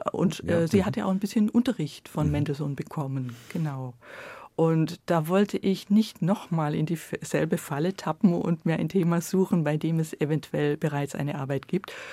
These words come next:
Speaker 1: Und dachte, ich suche mir einen Kreis von mehreren Menschen,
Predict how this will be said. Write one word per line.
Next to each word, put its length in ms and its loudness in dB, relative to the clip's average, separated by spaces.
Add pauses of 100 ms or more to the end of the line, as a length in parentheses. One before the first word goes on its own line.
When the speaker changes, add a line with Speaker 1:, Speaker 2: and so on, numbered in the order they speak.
(240)
Speaker 1:
Und 200 4
dachte, 360 2
ich 180 0
suche 240 0
mir 300 0
einen 280 0
Kreis 340 -2
von 180 0
mehreren 440 2
Menschen, 520 4